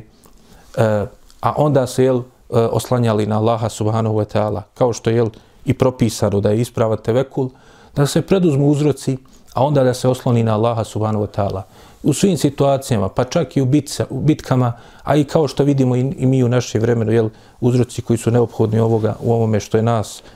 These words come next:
zadesilo. Pa tako, dakle, na kraju Allah je dao,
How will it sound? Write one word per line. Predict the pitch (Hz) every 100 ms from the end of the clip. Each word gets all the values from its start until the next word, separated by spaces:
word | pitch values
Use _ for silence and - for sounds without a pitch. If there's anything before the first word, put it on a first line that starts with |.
| -
zadesilo. | 107 107 101 - 87 - - - - - - - -
Pa | 127
tako, | 202 208 208
dakle, | 185 180 170 151 -
na | 139
kraju | - 170 165 147 - _ _ _ - -
Allah | 135 151 139
je |
dao, | 131 147 135